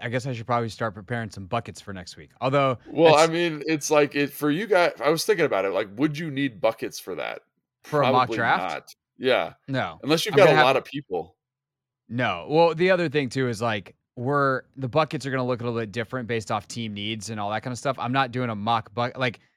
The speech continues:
Speaker 1: we're not, we're not gonna pick teams that we're drafting for ahead of time, and then I'm not gonna do the prep for all the buckets. I'm gonna kinda look at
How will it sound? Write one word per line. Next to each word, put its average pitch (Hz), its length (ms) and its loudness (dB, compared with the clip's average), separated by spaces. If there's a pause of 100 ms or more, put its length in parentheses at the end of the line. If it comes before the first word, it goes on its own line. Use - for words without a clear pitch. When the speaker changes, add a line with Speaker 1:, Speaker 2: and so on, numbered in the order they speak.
(220)
Speaker 1:
we're 147 100 0
not, 160 240 4
we're 156 80 4
not 170 160 4
gonna 147 160 -2
pick 151 260 -4
teams 147 320 -4
that 131 80 -2
we're 117 80 -6
drafting 123 380 -2
for 127 180 -2
ahead 120 180 -2
of 120 60 -6
time, 104 300 -4
and 104 120 -10
then 110 120 -6
I'm 110 100 -2
not 113 160 -2
gonna 117 140 -8
do 113 120 -6
the 104 100 -8
prep 110 300 -6
for 107 160 -6
all 117 220 0
the 107 80 -8
buckets. 101 460 -6
I'm 120 120 -6
gonna 120 180 -6
kinda 135 220 0
look 127 260 10
at 127 200 0